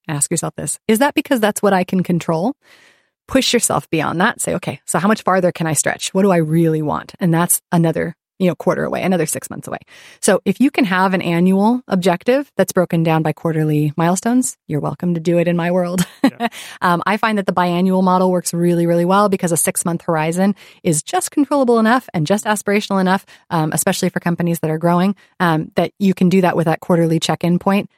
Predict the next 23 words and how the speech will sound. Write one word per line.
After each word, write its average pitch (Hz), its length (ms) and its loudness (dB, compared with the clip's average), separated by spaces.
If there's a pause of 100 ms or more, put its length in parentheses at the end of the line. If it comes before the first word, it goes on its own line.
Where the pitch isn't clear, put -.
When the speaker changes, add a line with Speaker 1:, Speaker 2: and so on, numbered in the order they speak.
(200)
Speaker 1:
and 160 200 2
evolve 165 360 0
a 165 80 -4
couple 180 240 -2
of 170 80 -2
things, 190 300 2
and 175 100 0
it's - 160 -4
still 160 380 2
really 160 240 0
easy 160 340 -4
to 151 120 -6
Speaker 2:
D-, 151 60 -6
Speaker 1:
kind 151 120 -8
of 135 40 -8
Speaker 2:
did 139 140 2
you 147 60 2
start 127 300 -2
with 139 80 -8
Speaker 1:
run 139 80 -4
Speaker 2:
the 131 40 -8
Speaker 1:
it. - 40 -12
Speaker 2:
quarterly, 139 420 -2